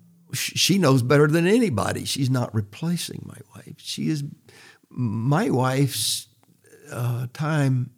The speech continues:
here was not cut short.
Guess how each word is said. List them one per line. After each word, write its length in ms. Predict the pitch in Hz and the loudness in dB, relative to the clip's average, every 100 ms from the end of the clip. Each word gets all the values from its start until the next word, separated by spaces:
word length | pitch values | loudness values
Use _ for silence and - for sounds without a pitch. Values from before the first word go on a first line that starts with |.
| - | -12
here 540 | - 214 165 127 117 _ _ _ _ _ | -6 -2 0 0 -2 _ _ _ _ _
was 180 | - 131 | -4 0
not 240 | 151 226 - | 2 0 -2
cut 240 | - - | -6 -4
short. 560 | - - 120 - - | -4 0 0 -2 -8